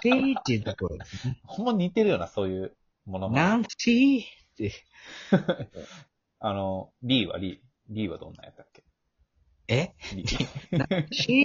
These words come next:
Speaker 1: ーって言ってたよ。リーって。
Speaker 2: <laughs> 違う、リーじゃないか。なんだっけ、あの、さっきの話に出てた、あの、香港の。
Speaker 1: え？ブルース・リー？
Speaker 2: あ、違う、ブルース・リー、そう、リーやん。リ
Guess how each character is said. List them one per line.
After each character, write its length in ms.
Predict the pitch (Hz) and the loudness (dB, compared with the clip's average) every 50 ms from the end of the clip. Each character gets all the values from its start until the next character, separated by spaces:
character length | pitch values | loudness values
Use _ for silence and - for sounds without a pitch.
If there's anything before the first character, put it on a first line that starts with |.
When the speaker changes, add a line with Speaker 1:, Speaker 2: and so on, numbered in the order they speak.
| - | 4
Speaker 1:
ー 160 | 269 262 - | 0 -4 -6
っ 40 | - | -6
て 120 | - 120 110 | -8 -8 -6
言 20 | |
っ 20 | 110 | -4
て 120 | 107 107 | -2 -2
た 920 | 101 90 85 85 - - _ _ - - - - - - - _ _ - 151 | -2 -2 -4 -6 -10 -16 _ _ -20 -20 -20 -20 -20 -20 -20 _ _ 0 0
よ。 80 | 151 - | 0 0
リ 200 | 110 135 165 156 | 0 0 0 0
ー 20 | 113 | 0
っ 0 | |
て。 220 | - 92 - - _ - - - - - - - - - - - - - - - 220 107 107 - - - - - - _ _ _ _ - _ _ - - - | -2 -4 -4 -6 _ -20 -16 -14 -14 -12 -12 -10 -4 -2 0 -2 -2 -4 -8 -12 -10 -10 -12 -12 -14 -14 -16 -16 -18 _ _ _ _ -20 _ _ -12 -12 0
Speaker 2:
<laughs> 80 | - 160 | 2 2
違 40 | 117 | 2
う、 40 | 110 | 4
リ 140 | 135 170 165 | 2 0 0
ー 20 | |
じ 60 | 113 | -2
ゃ 60 | 95 92 | -4 -6
な 80 | 95 | -8
い 80 | 95 95 | -8 -8
か。 260 | - - - - - - - - - - - - - | -8 -8 -8 -8 -8 -12 -18 -20 -16 -14 -14 -4 -4
な 80 | - 127 | -2 0
ん 20 | |
だ 60 | - | 0
っ 60 | - | 0
け、 100 | - - | 2 4
あ 60 | 101 107 | 4 4
の、 180 | - - - - - - - - - - - - - - - | 2 -2 -6 -6 -6 -10 -14 -16 -18 -18 -16 -16 -16 -14 -8
さ 140 | - - 113 | -6 -6 -6
っ 80 | - | -4
き 60 | - | -4
の 60 | - - | -4 2
話 440 | - 143 110 104 107 107 - - | 4 4 4 4 2 -2 -4 -4
に 80 | 98 92 | -6 -4
出 140 | 90 87 104 | -4 -6 -8
て 60 | - | -10
た、 220 | _ - - - | _ -8 -8 -6
あ 40 | - | -6
の、 120 | - 107 101 | -4 -6 -4
香 240 | - - 123 113 | 0 0 0 0
港 180 | 98 - 95 85 | 0 -2 -6 -6
の。 320 | 85 - - 113 101 - _ _ _ _ _ _ _ _ _ _ _ _ - - - - - - - - - - - - - - | -6 -8 -8 -8 -8 -8 _ _ _ _ _ _ _ _ _ _ _ _ -20 -20 -20 -20 -20 -20 -20 -20 -20 -20 -20 -20 -8 -2
Speaker 1:
え？ 260 | - 123 165 208 - - - - - - - - - - - - | 0 2 2 0 -2 -8 -18 -20 -20 -20 -20 -20 -16 -14 -12 -8
ブ 160 | 107 110 127 131 | -4 0 0 2
ル 60 | 143 | 2
ー 20 | 131 | 2
ス・ 140 | - 170 | 2 2
リ 80 | 180 220 | 2 2
ー？ 20 | |
Speaker 2:
あ、 40 | - - | 0 0
違 80 | - | -4
う、 40 | 110 - 110 | -6 -6 -6
ブ 200 | 117 107 - 147 | -6 0 2 2
ル 20 | |
ー 40 | 127 | 2
ス・ 160 | - - 135 | 2 0 -2
リ 140 | - 120 104 - | 0 0 -2 -2
ー、 20 | |
そ 120 | - 123 | 0 0
う、 140 | 95 107 110 - | 0 0 0 0
リ 180 | 127 117 104 92 | 0 0 0 -2
ー 20 | 92 | -4
や 80 | - | -10
ん。 40 | - - _ - - - _ - | -12 -18 _ -20 -20 -20 _ -12
リ 260 | 101 101 82 - - | -10 -10 -10 -10 -14